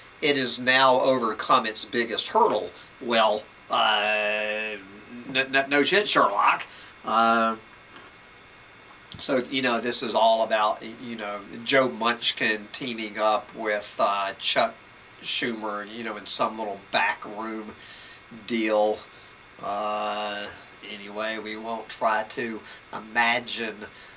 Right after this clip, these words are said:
uh, what that looked like. Okay, so explain this to us, Branko.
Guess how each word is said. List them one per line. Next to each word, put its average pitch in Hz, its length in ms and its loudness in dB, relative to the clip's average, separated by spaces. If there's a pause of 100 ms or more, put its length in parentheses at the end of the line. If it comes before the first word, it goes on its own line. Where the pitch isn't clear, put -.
(180)
uh, 110 340 4
what 123 340 2
that 127 340 4
looked 104 280 -6
like. 104 540 2
Okay, 147 580 4 (680)
so 143 300 6
explain 160 640 2
this 113 300 2
to 120 320 2
us, 107 260 -2
Branko. 123 720 4